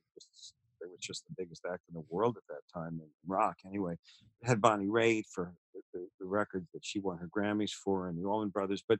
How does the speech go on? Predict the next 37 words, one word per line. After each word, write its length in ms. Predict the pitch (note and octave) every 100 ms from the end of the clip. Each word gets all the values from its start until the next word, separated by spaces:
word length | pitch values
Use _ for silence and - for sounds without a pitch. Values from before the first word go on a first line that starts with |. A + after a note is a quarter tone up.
| - _ _ _ _ _ -
you 80 | G3
know, 80 | F#3+
I 40 |
was 120 | D#3
running 240 | G3+ G#3 F#3+
a 40 |
small 280 | - D#3+ D3+
business. 580 | C3 B2 A2 A#2+ A2+ -
My 120 | A2
daughter, 640 | G2+ A#2+ C3+ C3+ C3 B2+ -
uh, 300 | A2 G#2 G2+ G2+
my 80 | G#2
first 320 | - D3 -
kid, 240 | B2 G#2+
my 140 | G2 F#2+
daughter 280 | G#2 G#2 G2+
Katie, 340 | - G2+ G2
had 120 | F#2+
just 180 | G2 -
been 160 | G2+ F#2
born. 460 | F#2 F#2 F#2 F#2 - _ _ _ _
And 380 | G#2+ G#2+ A2 A2 - -
the 80 |
stress 540 | A2 - - E3+ F3+ -
of 100 | A#2+
running 280 | B2 A#2 A2
a 20 |
small 360 | G2 - G#2+ G2+
business 680 | F2 G2 - G2+ F#2 - - - - _ _ _ _
and 480 | A2 G2+ G2+ F#2+ F2+ - F2
the 160 | G2 F2+
travel 720 | - - C3 C3+ B2 G#2 F#2
that 200 | F#2 G2+
management 600 | G2+ G2+ G2+ - F#2+ F2 -
involved 680 | F#2+ F#2+ G2+ G2+ G2+ F#2 - - _ _
was 180 | A2 G2+
just 380 | - D3 C3